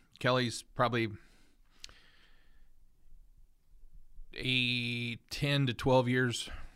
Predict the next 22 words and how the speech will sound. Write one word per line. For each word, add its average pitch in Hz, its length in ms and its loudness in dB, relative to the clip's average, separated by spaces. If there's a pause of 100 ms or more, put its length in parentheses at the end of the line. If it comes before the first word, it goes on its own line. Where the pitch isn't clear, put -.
(140)
I'd 147 140 2
say 123 120 2
ten 127 280 0
years, 117 320 0 (340)
<laughs> - 380 -8
I 135 40 2
don't 110 160 0
even 98 160 -4
know, 98 120 -6 (500)
younger 135 360 8
than 113 160 2
me. 92 180 -2 (140)
He's 113 180 0
younger 110 220 4
than 92 100 0
me, 92 180 -10
put 117 120 2
it 92 80 -6
that 78 160 -2
way. - 80 -14 (720)
And, 117 460 2
uh, 107 500 4